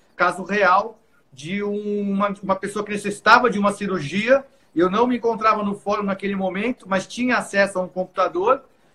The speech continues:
recebia o atendimento pelo Skype e de onde eu estava mesmo já dei um encaminhamento. Coisa que no sistema passado, nós demoraríamos aí um, um bom tempo pra poder dar essa resposta positiva.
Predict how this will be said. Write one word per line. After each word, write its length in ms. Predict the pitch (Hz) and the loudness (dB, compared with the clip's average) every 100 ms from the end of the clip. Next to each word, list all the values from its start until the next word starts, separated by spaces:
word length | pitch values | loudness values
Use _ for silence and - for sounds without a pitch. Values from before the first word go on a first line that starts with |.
| _ | _
recebia 1000 | - 208 208 208 147 247 277 226 196 180 180 | -2 -2 0 0 2 0 2 4 4 4 2
o 80 | |
atendimento 560 | 180 180 196 185 190 196 | 0 0 -6 -4 -6 -6
pelo 200 | - 190 | -4 -4
Skype 640 | 170 - 185 202 240 262 254 _ | -4 0 4 4 4 -4 -8 _
e 160 | 214 247 | -2 0
de 160 | 196 240 | 2 2
onde 220 | 254 254 | 4 2
eu 60 | |
estava 400 | 240 - 226 226 | -2 2 2 4
mesmo 320 | 202 226 240 240 | 2 2 2 -2
já 120 | 233 | -4
dei 160 | 233 | -4
um 60 | 233 | -6
encaminhamento. 640 | 226 226 233 226 165 127 _ _ _ | -6 -8 -6 -6 -6 -10 _ _ _
Coisa 340 | - 226 254 233 | 4 6 6 2
que 360 | - 226 202 - | -10 -10 -10 -10
no 240 | 170 214 | -4 -2
sistema 460 | 254 240 - 208 214 | -2 -6 -2 0 0
passado, 760 | 214 202 - 214 233 254 151 - _ _ _ | 2 0 2 4 4 2 -4 -12 _ _ _
nós 240 | 170 208 | -4 -4
demoraríamos 800 | 220 220 226 233 208 214 233 220 | -2 -4 -2 0 0 -2 -6 -4
aí 440 | 208 202 226 240 202 | -2 -2 -2 -4 -4
um, 220 | 175 175 190 | -6 -10 -14
um 360 | 196 190 185 | -12 -8 -6
bom 300 | 175 190 254 | -2 6 6
tempo 420 | 277 208 240 262 | 6 2 2 0
pra 200 | 262 240 | 0 0
poder 460 | 233 240 233 226 254 | 0 0 0 2 4
dar 180 | 214 220 | 4 2
essa 180 | 220 202 | 0 -12
resposta 500 | 202 202 185 190 190 | -16 -8 -6 -6 -8
positiva. 680 | - 185 185 - 151 120 | -18 -20 -20 -8 -8 -8